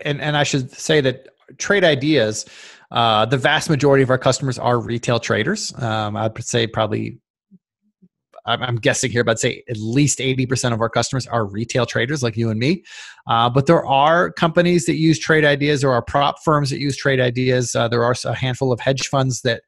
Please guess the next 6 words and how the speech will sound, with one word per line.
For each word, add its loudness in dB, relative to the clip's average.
that 0
use 2
Trade 2
Ideas. 2
Um, 0
so 0